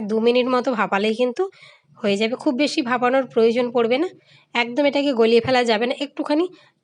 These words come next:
নরম হবে, তারপরে এটাকে তুলে নিতে হবে। মোট এটা আমি ভাপিয়েছি সাত মিনিট, খুব বেশি সময় আমি এটাকে ভাপাইনি। দেখুন, এটা আমার ভাপানো হয়ে গেছে, আর কালারটা একদমই চেঞ্জ হয়ে গেছে। এটাকে আমি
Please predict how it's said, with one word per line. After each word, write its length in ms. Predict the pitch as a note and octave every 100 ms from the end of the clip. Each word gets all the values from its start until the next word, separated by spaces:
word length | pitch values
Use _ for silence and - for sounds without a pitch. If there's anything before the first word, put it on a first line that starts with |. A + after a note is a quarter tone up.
| _ _ _ _ _
নরম 260 | A#3 A3+ C4
হবে, 160 | A3 D#4+
তারপরে 300 | B3+ A3 A#3
এটাকে 260 | A3 A#3 F4
তুলে 220 | E4+ A#3+ G#3+
নিতে 220 | G#3+ G#3+
হবে। 240 | G3 A#3 F#4 - _ _ _ _ _ _ _ _ _ _ _ _ _ _ _ _ _ _ _ -
মোট 180 | B3 C#4
এটা 120 | A#3
আমি 140 | A#3 B3+
ভাপিয়েছি 460 | G#3 G3 G#3+ G#3 C4
সাত 280 | - G3 F#3+
মিনিট, 220 | A3 A#3+ -
খুব 160 | D4+
বেশি 260 | A3+ G#3+ -
সময় 260 | - G#3+ A3+
আমি 80 | A#3
এটাকে 200 | A#3 B3
ভাপাইনি। 500 | A#3 F#3+ G3 G#3+ G#3+ D#4+ _ _ _ _ -
দেখুন, 200 | A#3 C4
এটা 140 | A3+
আমার 140 | A#3 B3
ভাপানো 340 | G3+ G3+ A3
হয়ে 160 | A#3 G#3
গেছে, 200 | A3 A3
আর 80 | C4
কালারটা 360 | - G3+ G#3+ C#4 - _
একদমই 420 | A#3 G#3 G#3 C4 C4+
চেঞ্জ 240 | A3 A3+ A3+
হয়ে 140 | B3+
গেছে। 180 | B3+ B3
এটাকে 260 | B3+ A3 G#3+
আমি 140 | A#3